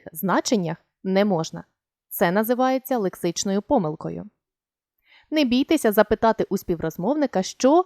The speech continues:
слово означає, якщо ви не зрозуміли його значення під час розмови. І обов'язково заглядайте до тлумачного словника, щоб самому говорити правильно та без помилок.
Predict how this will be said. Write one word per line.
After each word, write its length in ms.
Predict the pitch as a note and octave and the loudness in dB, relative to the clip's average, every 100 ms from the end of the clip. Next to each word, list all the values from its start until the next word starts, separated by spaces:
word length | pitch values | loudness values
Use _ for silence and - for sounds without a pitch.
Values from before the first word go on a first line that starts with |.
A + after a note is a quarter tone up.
| _ | _
слово 480 | - - F#3 A#3 - | -12 0 4 4 4
означає, 640 | G#3+ G#3 A3 - A3 D#3 - _ _ - | 2 0 -4 0 0 -2 -8 _ _ -4
якщо 320 | D#4+ - G#4+ | -2 4 6
ви 100 | D4+ | 8
не 180 | C4 A3 | 6 4
зрозуміли 540 | G#3+ G3 A3 G3+ F3+ | 2 2 4 4 4
його 220 | F3 F3 | 2 2
значення 520 | G3 D4+ F#4 F4+ F4+ | 0 0 0 -2 -2
під 200 | D#4 F#3+ | -2 -4
час 240 | - G3+ A3 | 0 0 2
розмови. 560 | G3+ G#3 G3+ E3+ - - _ _ _ _ _ _ _ A3 | 0 0 0 0 -4 -10 _ _ _ _ _ _ _ -6
І 120 | D4 | 0
обов'язково 840 | - B3+ G#3 F#3+ F3+ - A#3 D4+ C#4+ | 4 6 6 4 2 2 4 6 4
заглядайте 680 | A3 G3 F3+ F3+ G#3+ A#3+ A#3+ | 2 -2 0 2 0 0 0
до 160 | F#3 | 0
тлумачного 680 | F#3 E3+ E3 F#3 - G#3 G3 | 0 0 0 -2 -2 -2 0
словника, 640 | G3+ F#3 F3+ F3+ - E3+ - _ _ | 0 -2 0 -2 -2 -4 -4 _ _
щоб 240 | - - G#3 | -8 -2 0
самому 460 | - G#3 G#3 F3 | 2 4 4 4
говорити 440 | F3 E3 E3+ E3 E3 | 0 0 0 -2 -4
правильно 600 | - E3+ B3+ C4 A#3+ A#3 _ - | 0 4 4 4 0 -2 _ 2
та 140 | G3+ | 4
без 340 | E3+ F3+ F#3+ - | 4 4 2 0
помилок. 560 | F#3+ F3 E3 E3 - | -6 -4 -4 -8 -12